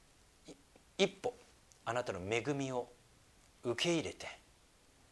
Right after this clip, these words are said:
今までの自分が自分でこれをやっていくという生活ではなく、あなたがこれを行っておられるという生活へと変えていくんだという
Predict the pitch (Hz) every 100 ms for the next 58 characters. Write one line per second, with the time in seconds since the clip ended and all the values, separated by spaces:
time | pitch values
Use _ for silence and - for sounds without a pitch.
0 | - - - - - - 127 160 180 175
1 | 160 107 95 117 139 143 160 151 117 113
2 | 120 131 127 120 104 - 110 - 101 92
3 | 82 - 113 107 104 87 90 - - -
4 | - - - - - - - 127 143 170
5 | 180 185 - 123 110 85 104 98 - 95
6 | 104 92 90 90 - 104 92 - 87 -
7 | - - - - - - - - - -
8 | - - - - - - - - - -
9 | - - - - - - - - - 139
10 | 151 147 143 143 117 87 85